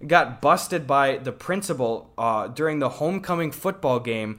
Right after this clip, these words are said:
In seventh grade, he, he had, like, walked with his girlfriend out into the f-, like, grass behind the football field with hundreds of people swarming around there and just had sex laying in the grass.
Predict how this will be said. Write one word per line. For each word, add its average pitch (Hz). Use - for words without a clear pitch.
In 175
seventh 220
grade, 156
he, 180
he 180
had, 170
like, 151
walked 127
with 185
his 156
girlfriend 143
out 156
into 165
the 139
f-, -
like, 123
grass 117
behind 131
the 143
football 151
field 208
with 156
hundreds 208
of 175
people 190
swarming 156
around 143
there 104
and 151
just 175
had 180
sex -
laying 139
in 175
the 147
grass. 117